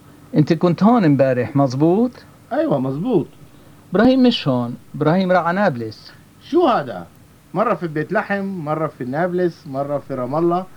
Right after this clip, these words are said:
Speaker 2: شو هذا؟
Speaker 1: ليش أنت زعلان؟
Speaker 2: أنا مش زعلان، أنا بدي إبراهيم.
Speaker 1: إبراهيم مش هون. تعال بكرة.
Speaker 2: طيب، طيب، خاطرك.
Speaker 1: مع السلامة. Texte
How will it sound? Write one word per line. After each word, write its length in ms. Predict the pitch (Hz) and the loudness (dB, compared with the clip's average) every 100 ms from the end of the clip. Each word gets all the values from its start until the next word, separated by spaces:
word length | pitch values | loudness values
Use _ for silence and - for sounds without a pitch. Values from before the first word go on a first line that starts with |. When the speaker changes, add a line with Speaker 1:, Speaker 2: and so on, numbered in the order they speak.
| - - | -20 -8
Speaker 2:
شو 140 | 302 | -2
هذا؟ 360 | 208 135 92 82 - - - - - | 0 0 -6 -14 -20 -20 -20 -14 -2
Speaker 1:
ليش 260 | 208 220 | 0 0
أنت 160 | 170 135 | -2 -4
زعلان؟ 500 | 135 135 131 131 131 - - - - - | -2 -2 -2 -6 -8 -16 -20 -20 -14 -6
Speaker 2:
أنا 160 | 311 | -4
مش 160 | 370 392 | -2 0
زعلان، 680 | 302 240 196 156 110 92 113 | 2 2 2 0 -2 -10 -10
أنا 160 | 190 185 | -6 -4
بدي 280 | 190 170 | -2 0
إبراهيم. 600 | 175 185 214 311 160 87 - - - - - - - | 0 0 -2 -4 -6 -8 -14 -20 -20 -20 -20 -20 -2
Speaker 1:
إبراهيم 380 | 156 202 285 262 | 2 4 4 4
مش 220 | 247 - | 2 0
هون. 300 | 180 143 139 - - | 0 0 -4 -12 0
تعال 240 | 208 226 | 2 2
بكرة. 360 | 226 - 131 113 - - - - - 170 | 0 -4 -8 -8 -14 -20 -20 -20 -8 0
Speaker 2:
طيب، 280 | 185 147 - | 0 0 -2
طيب، 280 | 156 131 92 - - - | -4 -2 -6 -14 -16 -14
خاطرك. 460 | - 165 160 - 90 - - - | -2 0 0 -6 -14 -16 -20 -8
Speaker 1:
مع 160 | 156 170 | -2 0
السلامة. 520 | 165 180 156 131 101 107 - - - - - - - - - - - - - - - - - - | 0 0 0 -2 -8 -16 -18 -18 -18 -20 -20 -20 -20 -20 -20 -20 -20 -18 -18 -18 -18 -18 -12 -2
Texte 360 | 160 - - | 0 -2 -6